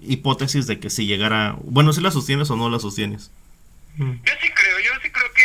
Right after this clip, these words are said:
Speaker 2: si Al Jean dejara de ser el showrunner de la serie y llegara tal vez Adam Mutu, que fue el showrunner de Hora de Aventura,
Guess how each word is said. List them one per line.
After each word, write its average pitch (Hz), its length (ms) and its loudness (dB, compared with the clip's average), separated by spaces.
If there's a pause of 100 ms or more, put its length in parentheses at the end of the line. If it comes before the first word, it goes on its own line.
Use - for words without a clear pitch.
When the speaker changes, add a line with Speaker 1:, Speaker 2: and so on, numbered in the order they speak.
(180)
Speaker 2:
si 147 180 0
Al 196 260 0
Jean 190 300 0
dejara 185 340 -2
de 190 140 -12
ser 170 140 -4
el 180 120 -4
showrunner 170 840 -4
de 120 180 -6
la 117 220 -6
serie 175 340 -2
y 147 120 -16
llegara 143 420 -2
tal 151 160 -6
vez 156 140 -6 (440)
Adam 156 300 -4 (100)
Mutu, 185 380 -10
que 151 120 -6
fue 156 220 -8
el 156 60 -6
showrunner 160 680 -6
de 117 340 -4
Hora 135 200 -6
de 127 80 -12
Aventura, 151 640 -10